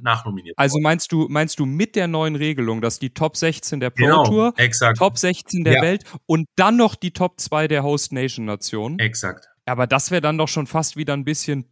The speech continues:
Speaker 2: too much, den, den Tourkartenspielern so einen Vorrang zu gewähren. Also dann geht man doch wieder Richtung,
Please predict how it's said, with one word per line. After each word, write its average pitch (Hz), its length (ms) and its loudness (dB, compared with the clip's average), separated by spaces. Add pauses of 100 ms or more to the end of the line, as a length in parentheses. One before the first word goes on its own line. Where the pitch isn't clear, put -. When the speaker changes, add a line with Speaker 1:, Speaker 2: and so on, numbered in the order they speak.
Speaker 2:
too 202 280 0
much, 190 440 -2
den, 156 500 -4
den 143 180 -4
Tourkartenspielern 151 920 -4
so 143 240 -4
einen 147 480 -6 (240)
Vorrang 143 460 -2
zu 120 160 -6
gewähren. 110 380 -4
Also 117 200 -4 (120)
dann 170 300 2
geht 190 180 -4
man 175 140 -4
doch 170 160 -2
wieder 165 260 -4
Richtung, 160 460 -6